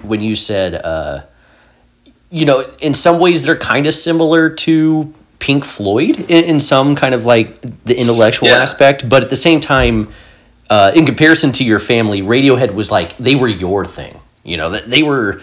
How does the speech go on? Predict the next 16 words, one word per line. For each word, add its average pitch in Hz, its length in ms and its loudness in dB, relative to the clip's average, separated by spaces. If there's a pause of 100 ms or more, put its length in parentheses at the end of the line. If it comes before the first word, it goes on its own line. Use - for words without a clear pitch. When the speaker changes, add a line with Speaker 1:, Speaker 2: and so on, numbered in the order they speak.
(320)
Speaker 1:
they 139 120 4
were 196 80 2
the 156 80 2
band 110 340 0
you 104 80 0
were 117 60 4
Speaker 2:
Right. 120 300 4
Speaker 1:
listening 95 380 -6
to. 76 300 -6
And 117 140 -2
I 107 160 -2
think - 420 0
I 107 180 2
may 113 240 2
have 95 180 -4
been 90 400 -4